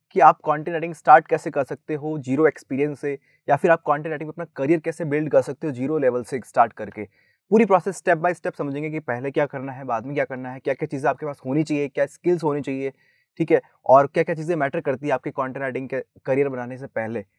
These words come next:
ठीक है, और आगे आपको क्या चीज़ें ध्यान रखनी है, चार्जेस क्या रखने हैं, आप या फिर फुल टाइम जॉब करना है तो कैसे कर सकते हैं, फ्रीलांसिंग करनी है तो कैसे कर सकते हैं। पूरा हम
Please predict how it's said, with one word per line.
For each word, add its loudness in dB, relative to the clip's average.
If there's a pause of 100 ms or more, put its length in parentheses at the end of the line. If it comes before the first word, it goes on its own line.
(220)
ठीक -6
है, 0
और 0
आगे 4
आपको -6
क्या -8
चीज़ें -4
ध्यान -4
रखनी -10
है, -14
चार्जेस 2
क्या 0
रखने -6
हैं, -10
आप 0
या -2
फिर -8
फुल -6
टाइम -2
जॉब 0
करना -4
है -10
तो -8
कैसे -6
कर -2
सकते -8
हैं, -10 (420)
फ्रीलांसिंग 6
करनी -2
है -10 (260)
तो 6
कैसे 0
कर 0
सकते -6
हैं। -8 (100)
पूरा 4
हम -4